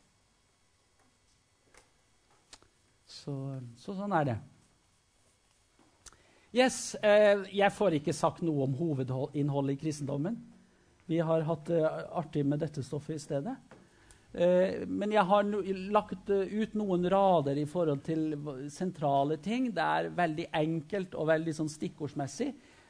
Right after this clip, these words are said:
men, eh, dere ser også det i det avsnittet som Rian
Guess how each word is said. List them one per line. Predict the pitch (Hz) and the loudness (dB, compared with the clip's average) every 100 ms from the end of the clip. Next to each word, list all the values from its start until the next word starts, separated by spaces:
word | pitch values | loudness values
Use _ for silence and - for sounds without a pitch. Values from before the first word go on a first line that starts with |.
| - | -6
men, | 170 185 185 | 0 0 0
eh, | - 180 | -6 -10
dere | 160 170 180 | -4 -2 -2
ser | 180 - 151 143 151 | -4 -2 2 2 2
også | 156 - 175 | -2 -4 -2
det | 151 143 143 147 | 2 2 2 0
i | 143 139 147 147 147 | -2 -2 -2 -4 -6
det | 147 | -2
avsnittet | 156 160 - 135 120 156 | -2 -2 -4 -6 -6 -6
som | 135 160 | -6 -4
Rian | 151 175 165 135 131 | -2 -2 -2 -2 -4